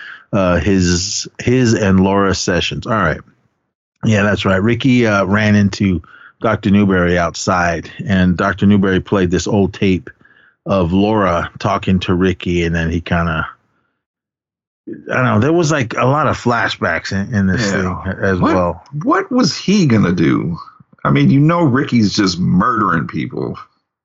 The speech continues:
Speaker 2: for no reason, 'cause we established these people, some, a lot of these people are nice.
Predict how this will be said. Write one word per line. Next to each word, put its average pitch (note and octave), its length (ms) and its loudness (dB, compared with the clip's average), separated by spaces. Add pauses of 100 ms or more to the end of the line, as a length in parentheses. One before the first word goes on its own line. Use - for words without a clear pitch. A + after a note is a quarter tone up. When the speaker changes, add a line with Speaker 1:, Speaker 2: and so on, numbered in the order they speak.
(1000)
Speaker 2:
for F#2+ 140 -4
no F#2+ 260 0
reason, E2+ 640 0
'cause F2 180 -8
we F2 120 0
established F#2+ 600 -2
these E2+ 160 -4
people, F2+ 240 -2
some, F2+ 200 -2
a C2 60 0
lot F#2+ 200 0
of F#2 100 2
these E2 140 -2
people E2 260 -2
are - 80 -2
nice. E2+ 560 -4